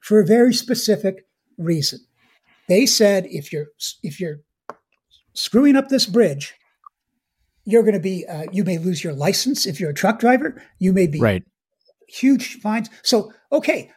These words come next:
Speaker 1: that's specific and it's targeted, right?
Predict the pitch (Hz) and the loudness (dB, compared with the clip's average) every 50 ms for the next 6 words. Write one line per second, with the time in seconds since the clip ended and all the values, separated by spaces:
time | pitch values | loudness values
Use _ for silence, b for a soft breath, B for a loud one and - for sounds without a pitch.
0 | b b 160 160 214 240 269 262 - - - - - - - 269 - - - 269 | b b -2 0 0 0 0 -2 -6 -8 -8 -8 -10 -8 -8 -6 -6 -4 -4 -4
1 | 220 - 226 226 226 _ _ - 202 202 196 - - - - - 214 190 143 147 | -4 -4 -4 -8 -8 _ _ -12 -10 -10 -8 -8 -10 -10 -2 0 0 0 0 -4
2 | 143 - _ _ _ _ _ - 165 160 233 302 - | -10 -12 _ _ _ _ _ -6 -4 -4 -4 -4 -6